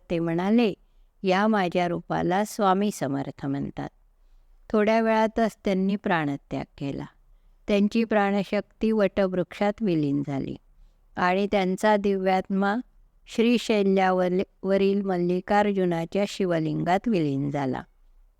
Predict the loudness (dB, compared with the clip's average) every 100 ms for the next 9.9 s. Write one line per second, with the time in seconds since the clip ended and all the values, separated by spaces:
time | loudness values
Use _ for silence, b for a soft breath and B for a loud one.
0 | _ _ _ _ _ _ _ 0 4 4
1 | 2 0 0 2 2 2 0 0 0 0
2 | 0 0 0 -2 -2 -2 0 0 0 -2
3 | -2 -2 0 0 -2 -6 _ _ _ _
4 | -8 -2 -2 -2 0 2 2 2 2 0
5 | -2 _ _ _ _ -2 0 0 0 0
6 | -4 -8 -12 -16 -20 _ _ _ _ -2
7 | 0 2 0 -2 -2 -2 0 -2 -2 -4
8 | -6 -4 -2 0 0 0 -2 -2 -4 -4
9 | -2 -2 -2 -4 -4 0 2 2 0